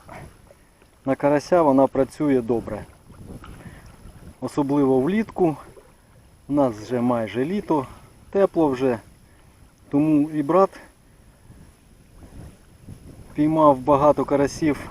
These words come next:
на хліб. Там оснастка теж, яка ніколи нас не підводила. І оця от.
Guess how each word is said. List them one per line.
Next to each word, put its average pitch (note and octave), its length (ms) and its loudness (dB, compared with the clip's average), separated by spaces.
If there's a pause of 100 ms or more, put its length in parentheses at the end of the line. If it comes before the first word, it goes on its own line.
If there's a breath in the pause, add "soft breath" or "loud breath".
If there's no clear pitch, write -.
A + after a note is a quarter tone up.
на C3 440 2
хліб. D3+ 420 -2 (680 loud breath)
Там C3 220 2
оснастка C3 540 0
теж, - 340 -2 (840)
яка B2+ 260 2
ніколи C3+ 400 0
нас B2+ 220 -2
не A#2+ 180 -6 (160)
підводила. A#2+ 600 -4 (1300)
І E3+ 100 -2
оця C3+ 400 -2
от. G#2+ 160 -8